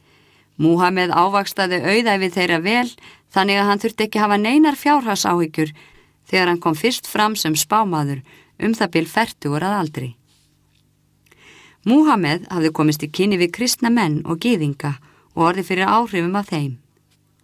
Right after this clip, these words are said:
Hann var óánægður með líferni samlanda sinna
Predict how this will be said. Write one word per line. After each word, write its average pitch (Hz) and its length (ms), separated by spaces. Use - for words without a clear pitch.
Hann 160 160
var 165 120
óánægður 185 600
með 156 240
líferni 180 440
samlanda 175 480
sinna 160 360